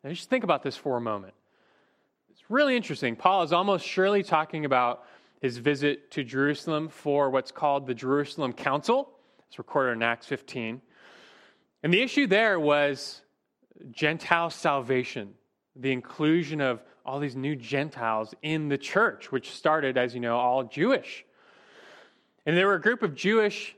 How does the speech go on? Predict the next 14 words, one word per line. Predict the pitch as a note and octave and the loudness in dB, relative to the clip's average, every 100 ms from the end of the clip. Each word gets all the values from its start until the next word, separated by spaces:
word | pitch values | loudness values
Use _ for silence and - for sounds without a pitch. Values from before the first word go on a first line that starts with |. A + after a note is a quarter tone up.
| - | -10
legalists | C3+ D3 G3+ E3 C#3+ D3+ F3+ - | -2 2 2 4 2 2 -2 -4
known | D3+ | -2
as | C#3+ C3 | -2 -2
the | C3+ | -4
Judaizers, | B2 E3 C#3 C3+ C#3 F3+ G#3+ - - - _ _ - _ - - | -2 2 2 2 0 0 -2 -6 -18 -20 _ _ -20 _ -18 -8
and | B2+ | 0
they | F3+ | 2
were | D4 D4+ | 2 -2
teaching | - C#4 - E3+ C#3+ D3 D#3+ _ | -2 -2 0 0 0 -2 -6 _
salvation | - - D3 D3 B2 A#2+ - B2 | -10 -2 0 0 -2 -4 -6 -2
by | A#2+ | -2
faith | A#2+ - C#3 A#2 A#2 - _ _ | -2 -6 -2 0 -2 -6 _ _
plus | - A#2+ - A#2 | -4 -4 -4 -10
works. | A2+ A#2 F#2+ - - | -2 -2 -2 -8 -20